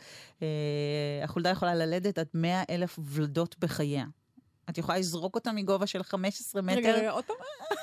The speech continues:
Speaker 2: <laughs> rewind, רגע.
Speaker 1: כן,
Speaker 2: כמה?
Speaker 1: כן, כן,
Speaker 2: כמה?
Speaker 1: אמרתי את זה, מאה אלף ולדות בחייה.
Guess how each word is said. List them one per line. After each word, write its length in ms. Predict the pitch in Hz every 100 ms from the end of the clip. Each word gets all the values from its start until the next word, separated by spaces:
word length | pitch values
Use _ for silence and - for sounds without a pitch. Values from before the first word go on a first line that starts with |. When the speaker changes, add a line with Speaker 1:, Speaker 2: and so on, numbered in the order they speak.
| 381
Speaker 2:
<laughs> 520 | 440 403 427 - 220 240
rewind, 580 | 233 247 269 330 381 - -
רגע. 340 | 233 240 277 370 -
Speaker 1:
כן, 200 | 226 254
Speaker 2:
כמה? 200 | 247 285
Speaker 1:
כן, 160 | 285 226
כן, 120 | - 220
Speaker 2:
כמה? 220 | 254 185
Speaker 1:
אמרתי 420 | 175 180 - 190
את 80 | 175
זה, 120 | 147
מאה 420 | 151 165 180 190 -
אלף 380 | 170 180 165 151
ולדות 640 | 139 156 156 143 160 -
בחייה. 480 | 160 - 139 135